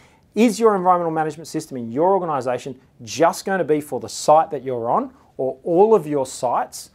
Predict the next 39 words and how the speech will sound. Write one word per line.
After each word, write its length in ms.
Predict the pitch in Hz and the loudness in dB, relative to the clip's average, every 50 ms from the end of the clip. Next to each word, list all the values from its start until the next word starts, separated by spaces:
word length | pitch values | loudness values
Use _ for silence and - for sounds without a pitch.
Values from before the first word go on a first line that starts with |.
| _ _ _ _ _ _ | _ _ _ _ _ _
or 220 | 160 139 127 127 - - | -2 -2 -2 -2 -4 -4
all 280 | 185 175 170 170 156 | 0 2 2 2 2
of 100 | 147 120 | 0 -2
your 140 | 127 127 117 | -4 -6 -6
processes 800 | - - - 196 214 220 - - 139 120 - - 139 131 - - _ _ _ _ _ - | -6 0 2 4 4 4 2 0 -4 -4 -4 -4 -6 -8 -8 -10 _ _ _ _ _ -10
around 420 | 135 120 123 131 127 127 127 127 | -8 -4 -2 -2 -2 -2 -2 -4
the 60 | 127 | -4
globe? 380 | 123 - 135 151 151 139 131 - | -4 2 4 6 6 6 4 0
So 100 | - 156 | -2 -2
if 140 | 147 147 - | -2 -2 -2
you're 100 | 143 131 | -2 -2
a 60 | 131 | -2
one-site 560 | 127 135 160 175 180 175 - - 170 165 151 | 0 2 2 2 0 0 0 2 4 4 4
operation, 680 | 160 156 - - 143 151 160 170 - - 185 180 175 - _ _ _ _ - | 2 0 0 2 4 4 4 2 0 -4 -6 -8 -8 -10 _ _ _ _ -10
is 140 | 139 123 117 | -8 -6 -6
it 120 | 139 - | -8 -8
just 240 | - 147 - - - _ | -6 -6 -8 -8 -8 _
all 180 | - 151 170 180 | 0 2 2 2
of 100 | 175 151 | 2 2
that 180 | 170 165 - - | 2 0 0 0
site 280 | - - 165 175 165 | 0 2 4 4 4
or 80 | 135 107 | 4 0
part 320 | - - - 151 156 165 | -4 -2 2 4 4 4
of 80 | 165 147 | 4 2
that 180 | 170 165 156 - | 0 -2 -2 -2
site? 320 | - - 156 160 165 170 - - _ _ _ _ _ | -2 2 4 4 4 2 0 -6 _ _ _ _ _
If 140 | - - - | -12 -8 -6
you're 80 | 175 170 | -4 -4
a 60 | 160 | 0
multi-site 680 | 156 160 175 190 185 - 185 160 - - 160 147 135 | 4 4 4 4 2 0 -6 -10 -6 -2 0 0 0
operation, 640 | - 147 131 - 135 123 120 120 113 - 117 104 - _ _ _ _ _ | 0 -2 -4 -2 -2 -2 -2 -2 -4 -8 -14 -18 -20 _ _ _ _ _
is 140 | 143 135 127 | -8 -6 -6
it 120 | 156 151 | -8 -8
just 440 | 131 - - 143 170 156 156 - - | -10 -8 -2 0 0 0 0 -4 -4
for 140 | - 160 156 | -2 -2 -2
the 80 | 143 | -2
environmentally 500 | 139 127 135 135 139 143 147 139 131 127 | -2 -2 0 0 0 0 -2 -4 -6 -8
critical 360 | 127 - 143 135 135 - 147 135 | -6 -6 -6 -6 -6 -6 -10 -10
processes 680 | - - 131 127 127 - 131 123 117 - 139 123 - | -6 -4 -4 -4 -2 -4 -4 -6 -6 -6 -10 -12 -12